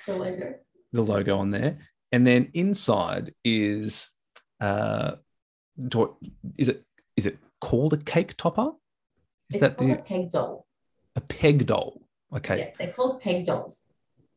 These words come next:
Speaker 2: Called peg, okay, so it's, it's a peg doll. And
Speaker 1: Yeah.
Speaker 2: you have painted this to the, exactly what I was wearing.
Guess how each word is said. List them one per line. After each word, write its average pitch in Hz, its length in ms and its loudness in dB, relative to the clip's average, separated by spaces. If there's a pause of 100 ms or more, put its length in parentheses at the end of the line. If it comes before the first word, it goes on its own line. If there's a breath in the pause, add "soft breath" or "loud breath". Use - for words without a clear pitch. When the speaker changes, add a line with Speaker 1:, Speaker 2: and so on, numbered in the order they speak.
(280)
Speaker 2:
Called 143 320 6
peg, - 180 0
okay, - 100 0
so 117 120 0
it's, - 120 -4
it's 120 80 0
a 117 40 -2
peg 151 280 4
doll. - 320 2
And 120 380 2 (480)
Speaker 1:
Yeah. - 140 -14
Speaker 2:
you 135 440 4
have 110 540 4 (800 soft breath)
painted 151 460 0
this 107 380 0 (340)
to 117 120 2
the, 110 220 2
exactly 127 340 4
what 143 100 6
I 139 40 4
was 156 220 4
wearing. 110 460 -2